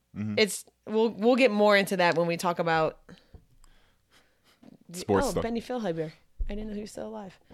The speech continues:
Speaker 2: Um, ble-, <laughs> blessings.
Speaker 1: Blessings.
Speaker 2: <laughs> But yeah, they, that's, they do that.
Speaker 1: Hmm. Yeah. Well,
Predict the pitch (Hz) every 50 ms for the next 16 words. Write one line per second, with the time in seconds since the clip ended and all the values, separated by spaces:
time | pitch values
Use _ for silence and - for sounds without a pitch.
0 | 160 - - - - - _ _ _ - 208 208 196 170 156 165 160 - _ _
1 | _ _ _ _ - - - - - - 226 214 214 226 226 226 - - - _
2 | - 233 220 - - 202 202 190 - - - - 113 - 110 107 - - 95 92
3 | - 101 233 220 - 82 - - 269 233 220 - - - - - - - - -
4 | - - - - - _ - - 202 190 185 175 - - _ _ _ _ _ _
5 | _ _ _ - 190 190 170 165 156 170 180 180 175 - - - - - _ -
6 | - 175 175 - - - - - _ _ _ _ _ _ _ _ _ 185 185 175
7 | 175 170 214 233 196 151 170 - - _ _ _ - - - 87 80 78 - _
8 | _ _ _ _ _ _ _ _ - 101 98 90 85 82 85 - _ _ - 90
9 | 87 82 82 82